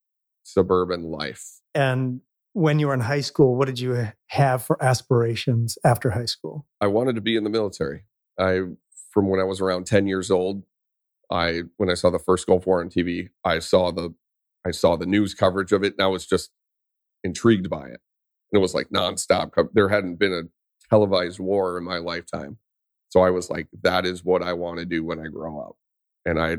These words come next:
Speaker 1: held on to that dream, and I joined the, the second that I could.
Speaker 2: And during your high school years,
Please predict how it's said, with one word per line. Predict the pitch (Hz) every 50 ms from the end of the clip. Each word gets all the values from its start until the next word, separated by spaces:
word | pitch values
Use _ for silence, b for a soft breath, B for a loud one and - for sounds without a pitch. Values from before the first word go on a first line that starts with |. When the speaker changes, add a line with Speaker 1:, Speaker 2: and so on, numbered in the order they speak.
| 64 -
Speaker 1:
held | - 90 87 85 87
on | 87 85 87 85
to | 85
that | 82 85 87 -
dream, | - - 80 85 85
and | 87 80
I | 80
joined | 82 - - 80 80 82 82 80
the, | 76 76 73 - _ -
the | 95 95
second | - - - - 95 - - 98 85 -
that | - 92 90
I | 87 95
could. | 87 - - 90 85 - 80 - _ -
Speaker 2:
And | - 143 135 131 131 131 131 135 - _ _ _ _ - 233
during | 156 160 170 156 156
your | 147 123
high | 143 156
school | 147 - - 151 147 139
years, | 135 131 127 127 131 127 117 - _